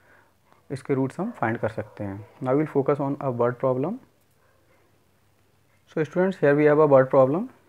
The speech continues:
यहाँ पर हमें एक वर्ड प्रॉब्लम गिवन है, काफ़ी इंपॉर्टेंट वर्ड प्रॉब्लम है। So देखिए प्रॉब्लम क्या है आपका,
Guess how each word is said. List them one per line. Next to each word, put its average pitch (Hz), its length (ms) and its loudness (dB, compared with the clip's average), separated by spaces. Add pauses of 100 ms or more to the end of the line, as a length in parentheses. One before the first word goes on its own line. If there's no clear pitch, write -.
यहाँ 120 120 -4
पर 131 140 -4
हमें 135 140 -2
एक 135 120 -2
वर्ड 123 200 4
प्रॉब्लम 131 300 2
गिवन 123 240 -2
है, 165 120 -6 (400)
काफ़ी 117 240 -2
इंपॉर्टेंट 120 420 2
वर्ड 123 140 2
प्रॉब्लम 131 380 0
है। 190 100 -8 (800)
So 127 140 -4
देखिए 127 260 0
प्रॉब्लम 127 380 -2
क्या 135 120 2
है 131 60 6
आपका, 135 260 -2